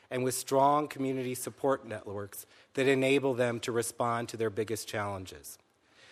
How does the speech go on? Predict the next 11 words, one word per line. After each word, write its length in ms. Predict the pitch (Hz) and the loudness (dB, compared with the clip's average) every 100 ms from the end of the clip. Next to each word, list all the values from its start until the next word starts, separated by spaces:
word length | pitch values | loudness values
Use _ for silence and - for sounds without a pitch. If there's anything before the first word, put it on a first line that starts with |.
| - | -8
We 160 | 139 151 | 2 4
are 100 | 143 | 4
proud 520 | - 156 147 156 160 | 6 8 8 8 4
to 120 | - | 2
have 140 | 135 117 | 0 2
worked 320 | 131 135 - | 2 2 0
with 180 | 117 - | -4 2
governments, 640 | 131 127 139 143 139 - | 2 2 0 0 -4 -6
N 220 | 127 127 | -4 -4
G 200 | 123 123 | -2 -2
Os, 340 | 120 120 127 | 2 2 0